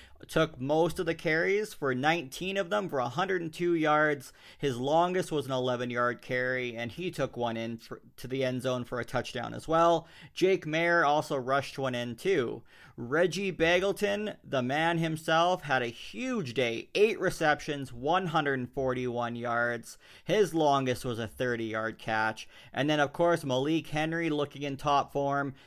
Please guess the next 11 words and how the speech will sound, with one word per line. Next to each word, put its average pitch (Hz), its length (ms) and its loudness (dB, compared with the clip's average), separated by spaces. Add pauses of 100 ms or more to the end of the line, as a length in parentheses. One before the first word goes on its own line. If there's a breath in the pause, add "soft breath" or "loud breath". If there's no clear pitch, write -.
Seven 151 440 2
catches 143 500 0
for 131 160 -4
him 143 420 0 (200 loud breath)
for 143 120 2
one 127 300 2
oh 127 220 4
eight 135 280 2
and 117 140 -4
a 110 60 -2
touchdown. 151 800 2